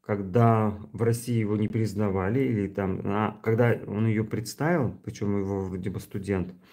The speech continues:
её как-то так, м, м, неохотно заслушали. Тогда он её переслал, тогда, не знаю, конями или голубем, почта была, в Европу. Там, э, заслушали, что-то заинтересовались,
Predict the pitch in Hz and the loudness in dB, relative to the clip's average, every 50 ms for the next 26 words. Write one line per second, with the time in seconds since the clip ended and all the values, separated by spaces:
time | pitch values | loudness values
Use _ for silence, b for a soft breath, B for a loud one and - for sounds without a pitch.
0 | B B B B B B B B B 107 110 131 147 147 151 131 - - 117 110 | B B B B B B B B B 2 4 4 4 4 2 0 0 -2 -4 0
1 | - 107 95 98 - - - - - 95 92 92 90 92 95 98 98 95 92 92 | 2 2 2 0 -4 -14 -20 -14 -8 -6 -4 -4 -4 -4 -2 -2 -2 -2 -2 -2
2 | 92 92 - - 107 113 117 117 120 117 127 131 127 - 120 - 117 110 - - | -2 -2 -2 0 2 4 6 6 4 4 2 -2 0 0 0 2 0 -2 -2 -4
3 | 113 110 98 - - 98 90 85 85 85 b b b b b b b - 117 113 | -6 -6 -6 -6 -6 -6 -6 -6 -8 -10 b b b b b b b 2 4 6
4 | 113 131 127 127 123 120 117 117 120 117 117 117 117 104 113 - - 113 117 113 | 6 6 6 6 6 6 6 6 4 4 2 0 -2 -2 -4 -4 -2 0 2 4
5 | 110 104 95 90 - - 92 95 95 98 95 90 90 - - 92 92 - 90 92 | 4 2 0 -2 -4 -6 -4 -4 -2 -2 -2 -4 -4 -6 -6 -6 -6 -4 -2 -2
6 | 90 90 - - - - 104 101 107 113 120 117 107 98 90 90 85 - - - | -2 -4 -6 -6 -2 0 2 4 4 4 4 4 4 2 0 -2 -4 -6 -4 -2
7 | 92 107 110 110 95 90 98 87 92 - 101 92 - - - 90 87 92 90 90 | 0 2 2 2 0 -2 -4 -4 -4 -8 -8 -10 -8 -8 -8 -6 -4 -4 -4 -4
8 | 90 90 B B B B B B B B 95 101 117 117 107 107 104 98 98 95 | -4 -6 B B B B B B B B -2 0 2 2 4 4 4 4 4 2
9 | - - 127 135 147 143 143 - - - 117 127 131 123 - - - 104 101 98 | 2 0 0 0 0 -2 -6 -4 0 2 4 4 4 2 0 -2 -4 -2 -2 0
10 | 95 95 95 92 90 110 113 113 - - 104 104 101 - - 117 117 120 117 - | 0 0 0 0 0 0 0 0 -2 -4 -4 -4 -4 -2 0 0 2 0 0 -2
11 | - 143 143 135 110 107 113 113 117 120 - 104 104 - - 110 104 90 87 87 | -2 -2 0 0 2 4 4 4 4 2 -2 -4 -4 -2 0 0 0 2 0 0
12 | 90 98 131 156 156 - - | 0 0 0 0 -2 -6 -12